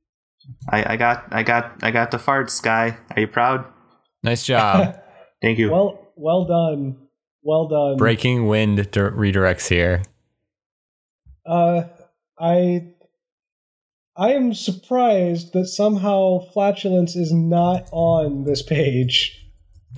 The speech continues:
Speaker 2: Yeah, you'd think so.
Speaker 3: Uh, you would expect it. In fact,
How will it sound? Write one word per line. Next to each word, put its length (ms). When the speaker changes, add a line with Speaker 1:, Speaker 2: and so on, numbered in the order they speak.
Speaker 2:
Yeah, 180
you'd 200
think 180
so. 160
Speaker 3:
Uh, 380
you 300
would 260
expect 480
it. 220
In 120
fact, 320